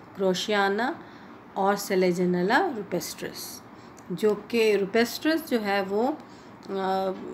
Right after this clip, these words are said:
रेगिस्तानी इलाकों में भी पाई जाती है। <coughs> ये पौधे जो हैं,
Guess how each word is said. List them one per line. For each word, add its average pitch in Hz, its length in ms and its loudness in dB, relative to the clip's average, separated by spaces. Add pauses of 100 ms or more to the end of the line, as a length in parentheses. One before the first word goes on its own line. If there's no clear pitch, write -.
(500)
रेगिस्तानी 220 1040 4
इलाकों 175 420 0
में 165 220 0
भी 247 140 0 (180)
पाई 151 200 -2
जाती - 360 -16
है। - 100 -18 (1800)
<coughs> 226 60 -4
ये 285 80 0
पौधे 226 480 -6
जो 240 160 -12
हैं, 190 300 -8